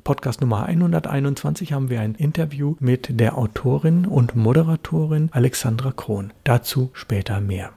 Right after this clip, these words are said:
Das wird dann Teil neunundfünfzig sein aus dem Bereich, wie Verlage Bücher machen, also nächste Woche Podcast hunderteinundzwanzig. Aus Hamburg grüßt Sie ganz herzlich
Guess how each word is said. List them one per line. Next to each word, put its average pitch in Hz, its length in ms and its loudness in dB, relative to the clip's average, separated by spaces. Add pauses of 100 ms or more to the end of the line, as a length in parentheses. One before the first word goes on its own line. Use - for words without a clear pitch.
(140)
Das - 200 -2
wird - 160 2
dann 120 220 2
Teil 110 480 -2
neunundfünfzig 160 720 0
sein 127 300 2
aus 127 180 -2
dem 113 280 2
Bereich, 104 360 0
wie 113 60 2
Verlage 104 360 0
Bücher 151 260 2
machen, 131 280 2
also 117 180 -2
nächste 107 380 0
Woche 107 200 -2
Podcast - 440 -2
hunderteinundzwanzig. 113 1040 0
Aus 165 160 -2
Hamburg 190 460 4
grüßt 143 240 -2
Sie 143 100 -6
ganz 196 260 0
herzlich 120 560 -2